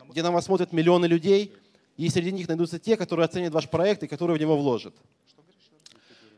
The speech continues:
Поэтому чем это интересно? Это дешевле, потому что из этой схемы удаляются посредники в виде венчурных фондов со своими, как бы, костами, со своими зарплатами, со своими, там, расходами.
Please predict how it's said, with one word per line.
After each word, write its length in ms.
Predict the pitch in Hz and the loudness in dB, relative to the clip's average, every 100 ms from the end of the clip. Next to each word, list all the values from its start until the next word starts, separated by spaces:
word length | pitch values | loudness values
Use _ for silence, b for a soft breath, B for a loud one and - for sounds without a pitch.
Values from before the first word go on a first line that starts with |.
| b | b
Поэтому 340 | - 190 196 175 | 0 2 2 2
чем 240 | 226 214 | 4 4
это 120 | 185 | 4
интересно? 520 | 165 175 170 139 - - | 0 0 2 0 -2 -10
Это 200 | 165 165 | -10 -8
дешевле, 680 | 160 - 214 185 135 98 - | -4 0 0 0 -4 -8 -14
потому 260 | - 151 170 | -12 -6 -6
что 140 | 170 | -6
из 100 | 156 160 | -8 -6
этой 180 | 185 | -6
схемы 300 | - 202 196 | -4 -2 -2
удаляются 600 | 147 156 180 170 160 - | 0 2 2 2 0 -6
посредники 600 | 156 - 160 180 165 151 156 | -10 -10 -6 -2 -2 -2 -4
в 20 | |
виде 140 | 131 | -4
венчурных 400 | 135 143 143 131 | -2 -2 -4 -6
фондов 340 | 147 135 131 - b b | -6 -2 -4 -4 b b
со 100 | - | -12
своими, 340 | 139 175 185 | -6 -2 -2
как 160 | 156 147 | -2 -6
бы, 60 | 147 | -4
костами, 560 | 160 - 185 165 151 - _ | -4 2 2 2 0 -6 _
со 80 | 143 | -6
своими 260 | 170 170 | 0 2
зарплатами, 600 | 151 165 - 170 170 151 143 | 4 2 6 6 6 0 -4
со 100 | 143 | -8
своими, 420 | 151 160 156 143 | -6 -4 -2 -4
там, 320 | 143 127 120 b b | -4 -6 -8 b b
расходами. 600 | 147 147 - 160 123 92 | -4 0 4 4 4 -8